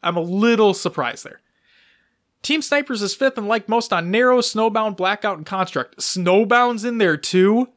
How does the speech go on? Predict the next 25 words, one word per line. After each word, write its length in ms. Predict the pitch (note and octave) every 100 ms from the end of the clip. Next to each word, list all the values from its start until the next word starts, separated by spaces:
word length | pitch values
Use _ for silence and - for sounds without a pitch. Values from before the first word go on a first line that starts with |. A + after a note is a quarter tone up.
| _ _ _ _ -
Oh, 480 | E3 E3+ C#3 C3 _ -
God. 600 | C3 C3 C3+ A#2+ A#2 - _ _ _ -
Thank 160 | F3 D#3+
God 180 | D#3
they 60 | C#3+
put 240 | - D3+ -
reduced 420 | C#3+ C#3 D3 -
weighting 260 | D3 C#3+ C3
on 80 |
Team 180 | B2+ D3
Snipers. 340 | - C3 C3 A#2+
That 120 | C3
shit's 220 | - -
terrible. 400 | C#3+ B2+ A#2+ - _ - - - - _ -
And 140 | G3+
Assault 400 | G3+ - D4+ E4+
was 220 | G3 E3
universally 600 | G3 C#4 G#3+ A#3+ - A#3+
the 140 | G#3 D#3+
least 280 | F#3 A#3+ -
selected 440 | F#3 F#3 F3 D#3
game 220 | D3+ E3
mode 180 | E3 E3
across 400 | - D3 C#3+ -
maps. 380 | A2+ A#2 -